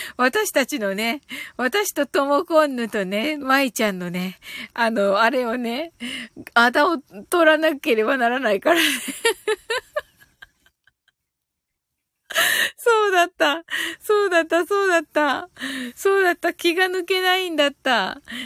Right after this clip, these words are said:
一つ、もう一つはね、その、セイラジさんの方はね、楽しくおしゃべりできるけどね。うん。そうだったわ。うん。深み、あの秒殺に衝撃。<laughs>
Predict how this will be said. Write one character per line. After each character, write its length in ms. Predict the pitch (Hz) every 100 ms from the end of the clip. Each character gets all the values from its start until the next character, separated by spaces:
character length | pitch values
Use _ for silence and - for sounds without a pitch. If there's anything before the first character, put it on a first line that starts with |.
| 226
一 300 | - - 453
つ、 260 | - 392 226
も 260 | 247 294
う 40 | 415
一 200 | - 453
つ 100 | 392
は 180 | 285 214
ね、 260 | 214 277
そ 140 | 339 294
の、 260 | 262 254 240
セ 160 | 370
イ 40 | 392
ラ 140 | 403
ジ 140 | 392 403
さ 160 | 403
ん 60 | 359
の 100 | 392
方 160 | 381
は 160 | 349 208
ね、 160 | 196 370
楽 280 | 320 240
し 80 | 285
く 120 | -
お 80 | 220
し 100 | 285
ゃ 60 | 269
べ 120 | 208
り 140 | 202
で 140 | 202 214
き 120 | 240
る 80 | 190
け 160 | 180
ど 140 | 160 156
ね。 300 | 170 190 285 - 254 254 - -
う 80 | 262
ん。 400 | 214 196 185 285 -
そ 300 | - 302 294
う 60 |
だ 100 | 277
っ 60 | 262
た 240 | - 196
わ。 720 | 190 190 196 208 214 240 254 269 _ _ _ _ - - - - -
う 60 | 214
ん。 540 | 202 190 175 151 226 254 _ _ _ _ _ _ _ _ _ _ _ _ _ _ _ _ _ _ _ _ _ _ - 277 285
深 280 | - 349 339
み、 240 | 330 208 -
あ 100 | 247
の 120 | 269 262
秒 240 | 330 370
殺 300 | 359 349 349
に 120 | 330
衝 280 | 311 349 359
撃。 460 | 311 370 - -
<laughs> 40 | 359